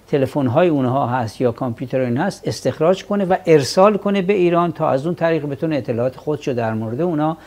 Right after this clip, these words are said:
تکمیل کنه. حالا این کاره در حقیقت جذب اطلاعات و ارسالش نیاز به یک سری چی داره؟ مراکز سرور داره، سرورهایی که در حقیقت اطلاعات بهش وارد بشه و از اون طریق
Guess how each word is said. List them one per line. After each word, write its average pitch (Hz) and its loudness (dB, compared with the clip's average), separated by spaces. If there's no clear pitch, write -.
تکمیل - -2
کنه. - -14
حالا 240 6
این 254 4
کاره 220 6
در 170 4
حقیقت 156 0
جذب 175 4
اطلاعات 135 0
و 139 -2
ارسالش 180 4
نیاز 165 2
به 151 0
یک 185 4
سری 180 2
چی 175 -2
داره؟ 147 2
مراکز 131 -2
سرور 120 2
داره، 98 -4
سرورهایی 120 2
که 185 2
در 123 -2
حقیقت 139 0
اطلاعات 131 2
بهش 120 0
وارد 127 4
بشه 214 0
و 165 -2
از 131 0
اون 175 -2
طریق 185 0